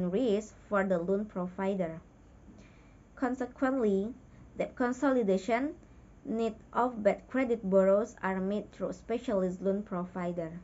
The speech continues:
The loan provider are more considerate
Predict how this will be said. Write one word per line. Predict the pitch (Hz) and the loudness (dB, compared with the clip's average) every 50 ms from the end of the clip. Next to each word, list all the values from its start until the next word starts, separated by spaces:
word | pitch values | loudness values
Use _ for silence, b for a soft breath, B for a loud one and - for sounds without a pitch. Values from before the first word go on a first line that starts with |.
| - - - - - - - - B B B B B B B B B B - | -16 -20 -20 -20 -20 -20 -20 -20 B B B B B B B B B B -2
The | - 202 190 190 190 208 | 2 2 4 2 2 0
loan | 208 214 285 359 381 403 | 2 2 2 2 2 -2
provider | - - 247 208 202 202 202 190 185 180 185 180 180 180 - | 0 2 4 4 4 4 2 2 2 4 4 4 2 0 0
are | - 185 180 | 0 -2 0
more | 180 180 180 175 175 180 | 0 0 0 0 -2 -2
considerate | 180 180 - 277 285 294 285 - 214 185 175 180 170 185 202 302 | -4 -4 -2 -2 -2 -2 -2 -2 -2 0 0 2 2 2 0 0